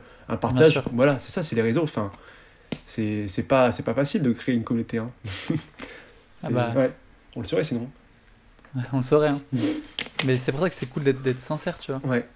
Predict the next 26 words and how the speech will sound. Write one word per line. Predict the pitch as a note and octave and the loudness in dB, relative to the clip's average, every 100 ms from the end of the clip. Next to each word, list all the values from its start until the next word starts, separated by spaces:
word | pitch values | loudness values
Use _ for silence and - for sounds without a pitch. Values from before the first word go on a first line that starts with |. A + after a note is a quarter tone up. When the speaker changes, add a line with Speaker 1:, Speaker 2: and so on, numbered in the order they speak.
| - - | -20 -10
Speaker 1:
c'est | B2+ | -8
ça, | - A#2 | -6 -8
c'est | - C3 | -4 0
la | C3 | 4
base. | D3+ A#2+ | 4 4
Vraiment | A#2+ B2+ D3 | 2 4 4
être | C3 | 2
sincère, | C#3 - D3 | 0 2 4
être | C3+ | 4
soi-même. | - A#2 C3 A#2 - - - - | 2 2 2 2 -4 -20 -10 -2
Et, | A2+ | 0
euh, | G#2+ G#2 G#2+ G#2 G#2 - - | 2 0 -2 -6 -10 -14 -16
si | - D#3+ | -6 2
ça | D3+ | 6
vient | C3 C3 | 6 6
pas, | C3+ | 6
bah, | A#2+ | 4
c'est | A2 | 2
que | - | -4
ça, | A#2 G#2+ G2+ | -4 -4 -6
c'est | - A2+ | -8 -6
que | |
ça | - | -2
devait | A#2 | 0
pas | A2+ | 2
venir. | A2+ C#3 | 4 4